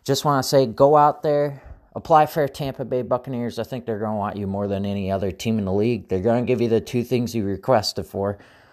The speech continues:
which is take charge of a team. And plus, you got two wide receivers that are Super Bowl M V P look like wide receivers in the future. I mean, these guys could really play football. Evans and the other guy, they, they really can play.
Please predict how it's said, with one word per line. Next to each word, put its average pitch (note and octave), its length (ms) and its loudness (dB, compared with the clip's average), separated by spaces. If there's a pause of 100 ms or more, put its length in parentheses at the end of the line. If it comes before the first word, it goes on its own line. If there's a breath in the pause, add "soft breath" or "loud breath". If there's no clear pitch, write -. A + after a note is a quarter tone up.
(180 soft breath)
which G#2+ 240 -4
is G2+ 100 -4
take - 300 -4
charge A#2 320 0
of F2+ 100 -8
a G2 60 -6
team. A2+ 440 -4 (340 soft breath)
And G#2+ 160 -2
plus, D3 260 4
you C3 60 0
got A#2 260 2
two C#3+ 160 -2
wide A#2+ 240 4
receivers B2+ 720 -4 (120)
that - 280 0 (380)
are C3 300 4
Super D3 500 -2
Bowl A2+ 600 2
M A#2+ 180 -2
V A#2 160 -2
P A#2+ 320 -4
look A2 300 -2
like G#2+ 320 0
wide A2 240 2
receivers G#2+ 560 -6
in G#2+ 80 -4
the F2 80 -4
future. A#2+ 540 -6 (340 loud breath)
I G#2 80 2
mean, A2 100 2
these B2+ 220 2
guys A#2 240 4
could G2 160 -4
really A#2 720 4
play A2 320 0
football. F#2 640 2
Evans A2+ 500 0
and G#2+ 160 -4
the G2+ 140 -2
other A#2 180 0
guy, G2+ 220 0
they, B2 160 2 (220)
they A2+ 120 2
really A#2+ 300 4
can A2 180 -2
play. A#2+ 360 2